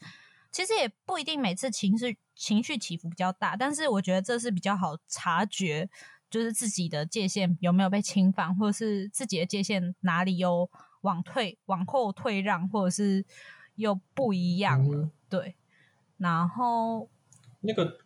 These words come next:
Speaker 2: 情绪就是，反正就是不舒服的感觉啦。
Speaker 1: 对，对，就是不舒服、不爽啊，
Speaker 2: 嗯哼。
Speaker 1: 什么什么都可以。难过、伤心，就是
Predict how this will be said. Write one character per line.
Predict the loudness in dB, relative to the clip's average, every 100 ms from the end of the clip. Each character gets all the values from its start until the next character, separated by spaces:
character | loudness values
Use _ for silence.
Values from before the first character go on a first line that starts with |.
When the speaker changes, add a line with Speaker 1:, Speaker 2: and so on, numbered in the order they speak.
| -10
Speaker 2:
情 | 0 2
绪 | 4 2 0
就 | 2 2
是， | 2
反 | 4 4
正 |
就 | 4
是 | 2
不 | 0
舒 | 0 0
服 | 0 -2
的 | -2
感 | -2 -4
觉 | -8 -10 -6
啦。 |
Speaker 1:
对， | -4 -4 -8 _ _ _ -6
对， | -6
就 | -2 -2
是 | 0 0 0
不 | -2
舒 | -2 0
服、 | -2 -4
不 | -6
爽 | -4 2 6
啊， | 6
Speaker 2:
嗯 |
哼。 | 6
Speaker 1:
什 | 6
么 |
什 | 2
么 | 0
都 | -2
可 | 0 -2
以。 | -4 -10 _ _ _ _ _ -2
难 | 0 0
过、 | 0 0
伤 | 2 0
心， | 2 4 4 4 2 _ -20 -6
就 | -2
是 | 0 0 -4